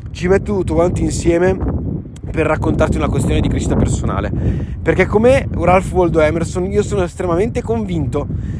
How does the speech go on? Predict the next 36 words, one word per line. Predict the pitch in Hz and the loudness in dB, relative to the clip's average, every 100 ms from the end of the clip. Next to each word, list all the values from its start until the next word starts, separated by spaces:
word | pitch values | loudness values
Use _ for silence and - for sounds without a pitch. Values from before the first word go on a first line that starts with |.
| - - | -6 -6
che | - 196 185 147 - - - - - | 2 4 4 -2 -8 -8 -8 -8 -2
la | 135 185 | 0 2
filosofia | 226 220 208 - - 226 190 - - - - | 2 0 0 0 2 4 2 -4 -6 -4 -2
connessa | 196 185 190 208 196 - - 156 | 0 0 0 0 0 -2 0 -2
con | 139 165 160 151 | 0 -4 -2 0
le | 151 147 156 147 156 | 0 -2 -4 -2 2
leggi | 220 - | 2 0
della | 202 165 | 0 0
natura, | 151 165 170 147 | 0 -2 0 0
quindi | - 175 156 151 123 - - - - - | 0 -4 -2 -4 -4 -6 -10 -10 -10 -4
chiamala | 135 143 | -2 0
la | 131 123 | 0 0
biologia, | 127 123 147 | -2 -2 -2
chiamala | 151 147 139 | -2 -2 -2
la | 135 | -2
fisica, | - 165 139 127 | -6 -10 -8 -8
chiamala | - 151 147 | -6 -4 -2
la | 139 | -4
chimica, | - 165 135 | -6 -10 -8
proprio | 127 190 175 | -4 -2 0
le | |
leggi | 190 180 | 0 0
della | 165 135 | 0 0
natura, | 123 131 143 170 - - - - _ _ | -4 -4 -4 -4 -8 -20 -20 -20 _ _
cioè | - 135 - _ - _ | -2 -2 -2 _ -20 _
la | 131 165 | -2 0
filosofia | 185 202 214 220 | 0 -2 0 0
connessa | 180 170 180 196 - 160 | 0 0 0 -2 -4 -6
con | 151 | -4
la | 151 | -6
storia, | - 190 175 151 | -6 0 0 0
connessa | 147 160 180 - 156 | -4 -4 -6 -6 -8
con | 151 143 | -6 -6
queste | 185 - | -6 -4
leggi | 170 151 156 | -4 -4 -4
naturali, | 143 131 135 147 208 | -6 -2 0 0 -2